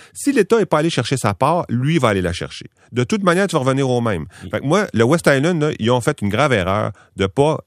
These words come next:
Speaker 1: mettre leurs taxes à la hauteur des taxes de Montréal dans les années
Speaker 2: Il y a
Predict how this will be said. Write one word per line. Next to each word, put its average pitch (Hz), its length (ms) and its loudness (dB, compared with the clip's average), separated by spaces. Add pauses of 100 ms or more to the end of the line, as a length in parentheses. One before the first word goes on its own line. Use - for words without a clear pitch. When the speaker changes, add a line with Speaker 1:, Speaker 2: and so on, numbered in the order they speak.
(120)
Speaker 1:
mettre 110 320 0
leurs 92 200 -2
taxes 117 340 -2
à 90 80 -2
la 87 160 0
hauteur 120 320 0
des 92 100 -2
taxes 95 220 -2
de 85 60 -6
Montréal 82 460 -2
dans 80 60 -2
les 78 140 -4
années 78 180 -4
Speaker 2:
Il - 60 -8
y - 20 -2
a - 20 -4